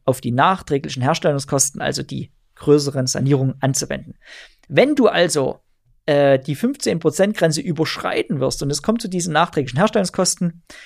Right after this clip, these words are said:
kannst du trotzdem über die Nutzungsdauerverkürzung dazu,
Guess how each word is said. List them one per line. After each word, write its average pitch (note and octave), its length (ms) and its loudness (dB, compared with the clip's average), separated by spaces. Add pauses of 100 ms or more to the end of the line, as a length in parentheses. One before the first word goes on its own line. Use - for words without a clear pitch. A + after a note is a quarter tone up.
(220)
kannst D3+ 280 -2
du D3 40 -4
trotzdem E3 600 2 (160)
über C#3+ 220 0
die C3 100 -4
Nutzungsdauerverkürzung C#3 1600 0 (380)
dazu, F3 460 0